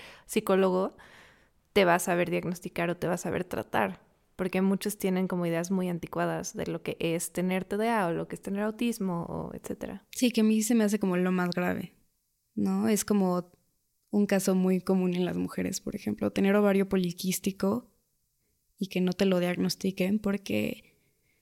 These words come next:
Speaker 2: ay, está exagerando que le duela, ¿no?
Speaker 1: Ujú.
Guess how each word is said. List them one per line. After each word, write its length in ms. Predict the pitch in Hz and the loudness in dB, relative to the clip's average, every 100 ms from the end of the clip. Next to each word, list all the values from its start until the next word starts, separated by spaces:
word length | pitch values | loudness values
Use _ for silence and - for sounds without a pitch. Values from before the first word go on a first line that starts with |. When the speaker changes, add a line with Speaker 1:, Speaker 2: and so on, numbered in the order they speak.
| _ _ - | _ _ -2
Speaker 2:
ay, 180 | 233 226 | 2 4
está 200 | 202 220 | 2 0
exagerando 680 | - 233 196 180 180 180 | 2 0 2 2 4 2
que 120 | - 180 | 0 -2
le 460 | 175 - 180 190 | 0 0 0 -2
duela, 420 | 190 190 190 196 208 | -2 0 0 -4 -4
¿no? 280 | 208 190 233 _ _ _ - | -2 -2 -4 _ _ _ -8
Speaker 1:
Ujú. 320 | 208 220 214 | -2 -2 -2